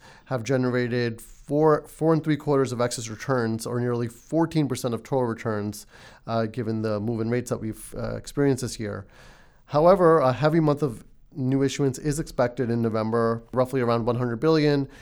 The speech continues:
and that does have the potential to put some pressure on spreads, which close the month only four wider than their year-to-date tights.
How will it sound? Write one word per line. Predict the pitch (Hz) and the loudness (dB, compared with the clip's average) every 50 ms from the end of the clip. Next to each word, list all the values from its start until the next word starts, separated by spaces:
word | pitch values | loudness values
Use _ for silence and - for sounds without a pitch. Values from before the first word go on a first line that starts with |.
| - - - - | -20 -18 -10 -4
and | 143 135 | 2 4
that | 165 170 160 135 - | 6 6 6 6 6
does | 170 165 170 135 | 6 8 8 6
have | 151 139 135 | 4 2 2
the | 123 110 | 0 -2
potential | 131 - 135 120 113 - 127 117 113 | -4 -2 -2 -2 -2 -2 -2 -2 -2
to | - - | -4 -6
put | - - 151 139 143 - | -4 -2 -2 -2 0 2
some | - 165 160 147 | 2 2 2 2
pressure | - 127 113 - 127 | 0 0 0 0 0
on | 113 113 113 | -2 -2 -2
spreads, | - - - 117 113 113 113 110 104 - - - - - - - - | -6 -6 -4 -4 -2 -2 -4 -6 -8 -10 -14 -14 -18 -20 -20 -12 -8
which | 120 123 - - | -8 -8 -8 -6
close | - - 151 139 113 | -2 0 0 0 2
the | 131 | 2
month | 127 127 123 127 131 | 2 2 0 0 0
only | 127 123 120 123 113 | -2 0 0 -2 -2
four | 117 - - 135 135 131 120 | -4 -6 -4 -2 0 0 2
wider | 117 117 120 113 113 117 | 2 2 2 2 2 0
than | 110 113 113 110 | -2 -2 -2 -4
their | 113 113 | -4 -4
year-to-date | 110 117 113 113 107 104 110 110 104 - | -4 -2 -2 -4 -4 -6 -6 -8 -8 -8
tights. | - 120 104 - - - - - - | -8 -8 -8 -8 -8 -10 -10 -10 -12